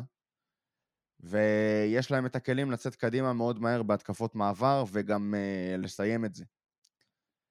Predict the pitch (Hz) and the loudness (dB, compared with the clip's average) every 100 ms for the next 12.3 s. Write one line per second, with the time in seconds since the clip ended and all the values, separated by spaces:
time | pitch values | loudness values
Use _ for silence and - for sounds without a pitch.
0 | _ _ _ _ _ _ 135 147 143 123 | _ _ _ _ _ _ 2 4 4 4
1 | 151 151 135 135 135 139 131 131 127 127 | 4 4 4 2 0 0 0 2 2 4
2 | 123 120 120 117 110 107 120 127 135 - | 4 6 6 4 2 0 -2 -2 -6 0
3 | 117 113 107 104 131 120 127 107 - 147 | 0 0 -2 0 0 0 -4 -6 0 4
4 | 127 - 117 117 151 131 127 135 139 _ | 4 2 0 2 2 4 2 2 -4 _
5 | _ _ _ _ _ _ _ _ - 101 | _ _ _ _ _ _ _ _ -4 -4
6 | 85 87 104 101 101 101 101 98 98 98 | -4 0 4 6 4 4 4 4 2 2
7 | 95 95 76 95 - 123 123 123 117 127 | 0 0 -2 -4 2 2 2 0 0 0
8 | 117 113 113 110 107 104 98 - 101 - | 2 4 4 4 2 0 -4 -4 -4 -4
9 | 101 127 117 127 120 - 107 123 120 110 | -6 -6 -2 -2 -2 -4 -6 -2 -2 -2
10 | 110 120 120 - _ _ _ _ 107 120 | 0 0 0 -8 _ _ _ _ 2 4
11 | 113 135 151 131 110 127 127 127 123 117 | 6 6 6 4 4 4 2 2 2 4
12 | 113 110 101 | 4 2 0